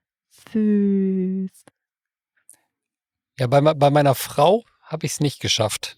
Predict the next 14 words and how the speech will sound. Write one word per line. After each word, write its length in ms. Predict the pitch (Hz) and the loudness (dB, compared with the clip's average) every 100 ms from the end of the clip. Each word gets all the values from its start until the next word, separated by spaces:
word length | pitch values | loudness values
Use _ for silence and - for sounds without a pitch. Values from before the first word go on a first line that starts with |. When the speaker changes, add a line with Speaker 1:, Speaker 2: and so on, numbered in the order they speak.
| _ | _
Speaker 2:
das 180 | - - | -10 -8
zu 140 | - 107 | -8 -8
beachten, 460 | 110 117 - 131 | -8 -10 -10 -8
aber 100 | 117 | -6
das 140 | 113 - | -6 -6
möchte 240 | 107 107 | -8 -8
ich 80 | - | -8
jetzt 200 | 92 - | -6 -6
schaffen. 260 | - - - - - | -6 -12 -20 -14 -12
<laughs> 220 | - - | -10 -2
Bei 200 | 139 127 | 0 2
der 180 | 104 101 117 _ - - | 0 -6 -14 _ -20 -14
Freundin. 440 | - 113 98 107 - 196 - - 494 453 - | -4 -2 0 -2 2 0 0 -8 -8 -8 -6
Speaker 1:
Okay. 520 | 269 - 202 196 214 | -8 -6 -6 -4 -4